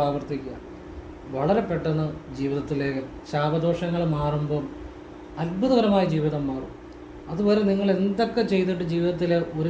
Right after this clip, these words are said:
ഗതിയില്ലെങ്കിൽ ഇങ്ങനെ ചില കാര്യങ്ങളുണ്ട്. ഈ ശാപദോഷങ്ങൾക്ക് നമ്മൾക്ക് കാണാൻ പറ്റത്തില്ല, പക്ഷേ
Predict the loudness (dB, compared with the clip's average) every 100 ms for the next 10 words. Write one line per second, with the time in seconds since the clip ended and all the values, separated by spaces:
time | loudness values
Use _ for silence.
0 | 2 2 4 2 2 0 0 -2 -4 -12
1 | -16 -16 -8 0 4 6 4 2 2 2
2 | 2 2 0 0 -2 -2 -2 0 2 2
3 | 4 4 4 4 2 2 2 2 4 4
4 | 2 2 0 -4 -6 -12 -16 -16 -14 -14
5 | -6